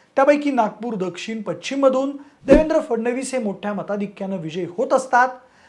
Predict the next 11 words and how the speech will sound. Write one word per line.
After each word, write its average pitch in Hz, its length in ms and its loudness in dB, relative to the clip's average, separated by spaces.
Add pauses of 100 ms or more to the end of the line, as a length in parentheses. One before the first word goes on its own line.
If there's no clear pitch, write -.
(120)
मागच्या 214 280 2
लोकसभा 226 560 0
निवडणुकीत 196 580 -2 (280)
या 285 120 6
सहापैकी 254 640 2
पाच 220 320 0
मतदारसंघातून 240 920 0 (540)
नितीन 302 300 2
गडकरी 262 440 2
यांना 277 440 0
दणदणीत 240 460 0